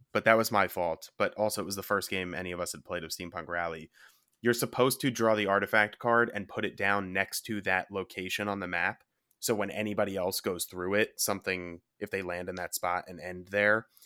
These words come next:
something could happen to them too. But we were just giving the bonuses as, like, a one-time bonus to the people who activated it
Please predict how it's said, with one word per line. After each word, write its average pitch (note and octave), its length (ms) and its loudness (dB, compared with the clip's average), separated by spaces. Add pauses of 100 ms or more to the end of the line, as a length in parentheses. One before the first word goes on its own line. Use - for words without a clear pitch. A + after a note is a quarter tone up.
(100)
something F#2 380 -4
could F#2 120 -12
happen F2+ 300 -4
to F#2 100 -12
them F2+ 220 -4
too. G2 360 -6 (280)
But G#2 100 0
we A2 140 0
were A2 140 2
just A2+ 220 -2
giving G#2+ 280 0
the G2+ 100 -4
bonuses G#2 480 2
as, G#2+ 120 0
like, G2 120 2
a F#2+ 60 -2
one-time F#2+ 500 -2
bonus F#2 380 -2
to A2 100 -4
the F#2+ 80 -2
people G2+ 360 -6
who F2+ 100 -6
activated A#2+ 640 2
it C#3 180 0